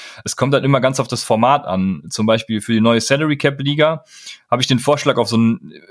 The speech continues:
Vic Ray Auction, heißt es, glaub ich, also eine Zweitpreis, äh, Auktion.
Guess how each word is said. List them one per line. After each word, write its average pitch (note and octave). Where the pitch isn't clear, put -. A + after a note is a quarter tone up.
Vic A#2
Ray G#2+
Auction, G#2+
heißt G2+
es, -
glaub A2+
ich, D3
also A2
eine A2
Zweitpreis, -
äh, G2+
Auktion. A#2